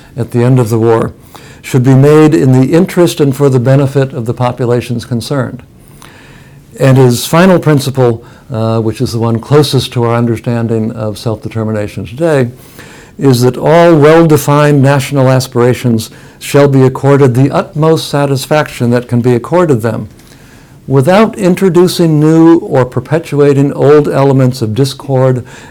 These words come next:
and antagonism that would be likely in time to break the peace of Europe and consequently of the, of the world. And it's this linkage of satisfying nationalist demands,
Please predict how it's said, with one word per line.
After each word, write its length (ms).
and 140
antagonism 840
that 120
would 140
be 100
likely 460
in 100
time 380
to 80
break 300
the 100
peace 320
of 120
Europe 360
and 120
consequently 760
of 160
the, 200
of 260
the 80
world. 360
And 100
it's 140
this 200
linkage 480
of 300
satisfying 760
nationalist 500
demands, 560